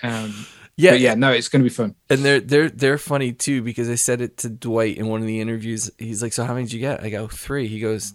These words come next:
Speaker 2: "That's all you bought?" <laughs>
Speaker 1: <laughs> Yeah,
Speaker 2: And I
Speaker 1: yeah.
Speaker 2: was like, "I wanted five. What, are you kidding me? I would have taken
Speaker 1: I know.
Speaker 2: a dozen of them, but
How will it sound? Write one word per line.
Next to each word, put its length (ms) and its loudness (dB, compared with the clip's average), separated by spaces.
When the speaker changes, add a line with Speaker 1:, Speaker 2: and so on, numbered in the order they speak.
Speaker 2:
"That's 200 -4
all 120 2
you 120 -2
bought?" 440 -4
<laughs> 60 -16
Speaker 1:
<laughs> 60 0
Yeah, 280 6
Speaker 2:
And 80 12
I 60 12
Speaker 1:
yeah. 120 12
Speaker 2:
was 100 6
like, 220 6
"I 100 6
wanted 540 4
five. 640 2
What, 100 2
are 40 2
you 140 -2
kidding 400 2
me? 140 0
I 80 2
would 160 2
have 120 0
taken 280 -2
Speaker 1:
I 60 2
know. 240 2
Speaker 2:
a 80 6
dozen 460 6
of 100 2
them, 140 -2
but 280 8